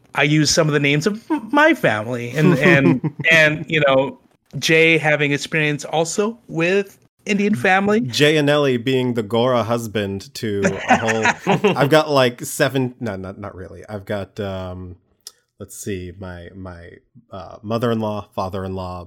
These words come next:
Speaker 2: brother-in-law, sister-in-law, wife, and three children. There are three children downstairs, two of which are mine, <laughs> that are all Indian. Yeah.
Speaker 1: Yeah.
Speaker 2: <laughs> Right
Speaker 1: So,
Speaker 2: now.
Speaker 1: I think we had a little,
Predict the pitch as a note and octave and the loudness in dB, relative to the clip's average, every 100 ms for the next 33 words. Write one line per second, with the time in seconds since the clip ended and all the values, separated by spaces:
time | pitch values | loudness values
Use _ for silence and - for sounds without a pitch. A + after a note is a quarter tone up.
0 | - F2+ F#2 F#2 F#2 F2 F2 - A2+ - | -12 -12 -10 -10 -10 -12 -14 -12 -10 -8
1 | G2+ G2+ G2 F#2+ F#2 F#2+ _ _ _ _ | -8 -6 -6 -6 -8 -12 _ _ _ _
2 | C3 _ A#2+ A2+ A2+ D#3 C#3+ C#3 - A#2 | -20 _ _ -10 -2 0 0 -2 -8 -6
3 | G#2+ G2+ - - - A#2 A2+ - A#2+ G2+ | -4 -6 -10 -14 -6 -4 -4 -4 -6 -4
4 | G2 F#2+ G#2 - G#2+ F#2 C#3 A#2+ C3 G2+ | -8 -8 -8 -8 -10 -4 -2 -2 -2 -4
5 | G2 F#2+ F#2 F#2 G#2+ F2+ F2 - - G#2+ | -6 -10 -10 -12 -12 -12 -14 -12 -8 -6
6 | G2+ - F#2+ F#2+ - - - G#3 G3+ G3+ | -6 -8 -10 -10 -12 -10 2 4 4 2
7 | G3+ - - - G3+ B2+ A2 A2+ A2 A2 | 0 -4 -12 -4 -2 0 0 0 2 2
8 | G#2 G2+ A2 F#2+ F2 F2+ _ _ G#2 - | 0 -4 -10 -14 -16 -20 _ _ -14 -14
9 | _ - A#2+ A2+ - - _ - - F3+ | _ -4 -2 -2 -8 -14 _ 0 2 2
10 | - - E3+ F#3 A3+ D3+ B2+ B2+ - _ | -2 -10 -4 -2 0 2 2 0 -6 _
11 | _ _ _ E3 D#3+ G3 F#3+ E3 E3 D3 | _ _ _ 0 2 2 2 4 4 4
12 | C#3+ D3 C#3 | 4 2 0